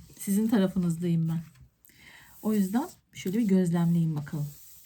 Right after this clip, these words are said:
Burası düzelmeyecek gibi değil ama sevgili arkadaşlar. Karamsarlığa kapılmanızı istemiyorum. Burada sadece onun halletmesi gereken psikolojik durumlar var. Hadi bakalım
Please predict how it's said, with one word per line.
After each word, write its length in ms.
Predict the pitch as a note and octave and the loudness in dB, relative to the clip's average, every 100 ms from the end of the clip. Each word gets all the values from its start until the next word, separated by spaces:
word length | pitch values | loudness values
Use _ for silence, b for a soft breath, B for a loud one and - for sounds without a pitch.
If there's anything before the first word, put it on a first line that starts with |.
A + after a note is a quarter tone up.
| - - | -20 -4
Burası 220 | C4+ C#4 A#3+ | 0 0 0
düzelmeyecek 640 | B3+ C4+ C4 A3 G#3+ - | 0 2 2 2 0 -4
gibi 140 | C4+ | 0
değil 220 | A3+ G3+ E3 | 4 4 4
ama 120 | D#3+ | -2
sevgili 340 | E3 D#3+ D#3+ | -4 -4 -4
arkadaşlar. 480 | D#3+ E3 D#3+ - E3+ | -4 -4 -4 -6 -6
Karamsarlığa 640 | - G3+ G3+ G#3+ G3+ G3+ | 0 2 2 0 0 0
kapılmanızı 480 | G3+ - G3+ G3 G#3+ | -2 0 4 4 4
istemiyorum. 560 | G#3 - F#3+ E3+ D#3+ D#3+ B B B B G3 | 0 0 0 0 -2 -6 B B B B -2
Burada 280 | A3 A3 | 2 2
sadece 400 | A3+ B3+ B3 G#3 | 2 2 2 0
onun 140 | G#3 A3 | 0 -2
halletmesi 580 | A3 G3+ G3 G3+ - G#3+ | 2 2 2 0 -2 2
gereken 520 | G3 F#3+ G#3+ A3+ - | 2 2 -2 -4 -6
psikolojik 520 | - - G3 G3 - | -14 -2 2 2 0
durumlar 400 | F3+ F3 E3+ D#3 | 0 2 0 -2
var. 280 | D#3+ - - - - - _ _ _ _ _ _ _ _ _ _ _ - - _ _ _ _ _ _ | -6 -12 -14 -16 -16 -20 _ _ _ _ _ _ _ _ _ _ _ -20 -20 _ _ _ _ _ _
Hadi 260 | - C#4+ C#4 | -10 -6 -4
bakalım 400 | A#3+ A#3+ B3 C4+ | -2 0 0 0